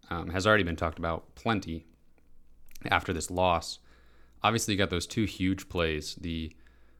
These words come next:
uh, touchdown run by the running back Valladay, and then also the seventy-five yarder from the quarterback. I mean, i-, obviously, when you talk about taking plays away, well,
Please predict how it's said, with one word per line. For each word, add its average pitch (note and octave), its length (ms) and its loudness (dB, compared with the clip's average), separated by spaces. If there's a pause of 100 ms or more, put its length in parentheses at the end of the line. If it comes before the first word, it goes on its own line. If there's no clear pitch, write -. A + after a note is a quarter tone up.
uh, E2+ 140 0
touchdown F#2+ 420 2
run F2 400 0
by E2 420 0
the E2+ 100 -6
running F2 280 0
back D#2+ 160 2
Valladay, G2 520 6
and F2 120 -4
then E2+ 100 -4
also F2+ 500 -2
the E2+ 400 -4 (380)
seventy-five F#2 600 4
yarder E2+ 540 2 (180)
from E2+ 220 -4
the D#2 60 -4
quarterback. D#2 680 -2 (1300)
I F#2+ 80 2
mean, G2 340 2 (600)
i-, G2+ 100 -4 (220)
obviously, G#2+ 720 6 (640)
when G2 160 0
you F#2+ 100 4
talk G2 200 2
about F2+ 260 2
taking F2+ 480 -2
plays F2 340 2
away, D#2+ 560 2 (300)
well, D#2+ 300 -4